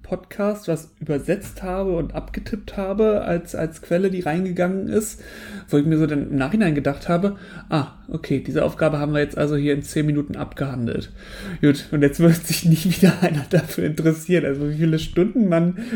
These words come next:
irgendwie investiert hat in, in Aufgaben und, und Rückmeldungen, äh, auch diesbezüglich und nochmal überarbeiten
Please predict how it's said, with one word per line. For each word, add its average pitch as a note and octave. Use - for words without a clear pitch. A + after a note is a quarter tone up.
irgendwie E3
investiert D3+
hat G#3
in, D3
in C#3+
Aufgaben G3
und, D3+
und C#3
Rückmeldungen, G#3
äh, F3
auch F3+
diesbezüglich F3+
und C#3
nochmal D3+
überarbeiten G3